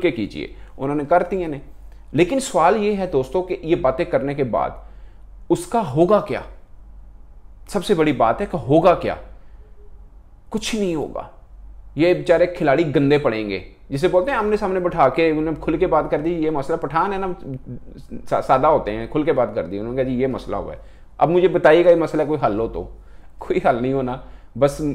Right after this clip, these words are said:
माजरत के साथ जो कहेगा वो बेचारा गंदिया हो जाएगा,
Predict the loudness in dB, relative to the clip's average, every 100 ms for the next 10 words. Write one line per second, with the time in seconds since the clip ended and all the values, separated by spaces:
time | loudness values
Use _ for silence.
0 | 0 0 2 0 -2 2 2 2 -4 0
1 | 0 2 0 2 2 2 0 0 0 -2
2 | -2 -2 -4